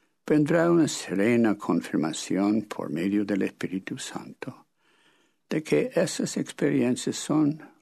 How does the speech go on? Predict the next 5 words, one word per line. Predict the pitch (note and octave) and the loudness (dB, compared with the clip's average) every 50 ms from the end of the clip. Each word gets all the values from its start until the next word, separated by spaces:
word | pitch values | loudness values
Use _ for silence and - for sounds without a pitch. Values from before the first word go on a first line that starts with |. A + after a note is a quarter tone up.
| _ _ _ _ _ _ | _ _ _ _ _ _
verdaderas. | - C3 C#3+ A#2 - D3 C3+ A#2 C3+ D#3 D#3+ - - - - - - - _ _ _ _ _ _ _ _ _ _ _ _ _ _ _ _ _ _ _ _ _ _ _ _ _ _ _ _ | -4 -2 -2 -2 -2 -2 -2 -2 -2 -2 -4 -6 -10 -12 -18 -20 -20 -20 _ _ _ _ _ _ _ _ _ _ _ _ _ _ _ _ _ _ _ _ _ _ _ _ _ _ _ _
Llegarás | - - F2 - G#2 G2+ G#2+ A2+ G#2+ - - | -4 -4 0 0 2 2 2 2 0 0 -2
a | G2+ | -4
saber | - - G#2 G2 G2+ G#2 A2 A#2+ B2 B2 B2+ B2+ - | -2 0 0 2 4 4 4 4 4 2 0 -2 -8
que | - - E2+ - - - E2+ - - _ _ | -14 -12 -12 -12 -10 -12 -14 -20 -20 _ _